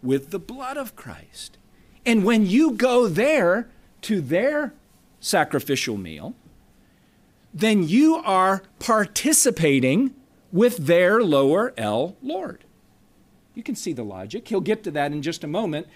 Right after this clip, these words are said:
when he gets down to verse nineteen. But for right now,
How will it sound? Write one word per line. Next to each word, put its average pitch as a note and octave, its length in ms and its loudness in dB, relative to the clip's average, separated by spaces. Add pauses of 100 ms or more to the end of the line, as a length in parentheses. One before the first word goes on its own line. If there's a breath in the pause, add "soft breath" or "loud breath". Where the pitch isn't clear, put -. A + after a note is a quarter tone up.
(140 soft breath)
when E3 160 -4
he D#3+ 40 -2
gets D#3 220 -6
down C#3+ 240 -4
to E3 80 -4
verse B2+ 300 -4
nineteen. C3 640 -2 (760 soft breath)
But A#3+ 140 2
for B3 160 2
right A#3 320 2
now, G#3 400 2